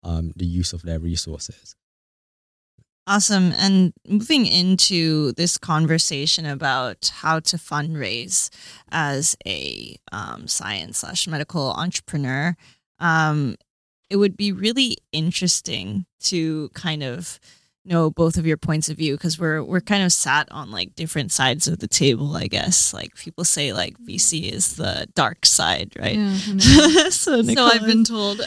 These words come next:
Speaker 3: <laughs>
Speaker 2: Yeah. Um, but I, I mean, from, from both of your perspectives, Neil, are you raising right now?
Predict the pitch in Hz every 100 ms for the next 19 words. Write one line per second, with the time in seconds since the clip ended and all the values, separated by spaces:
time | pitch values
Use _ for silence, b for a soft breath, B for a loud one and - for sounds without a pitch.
0 | 349 427 240 220 214 208 202 - - 214
1 | 214 208 202 202 - 220 202 170 233 233
2 | 208 214 185 220 226 226 - 214 175 120
3 | - 202 196 190 214 220 185 185 180 180
4 | 175 196 190 214 165 190 233 220 139 160
5 | 175 185 196 208 - 233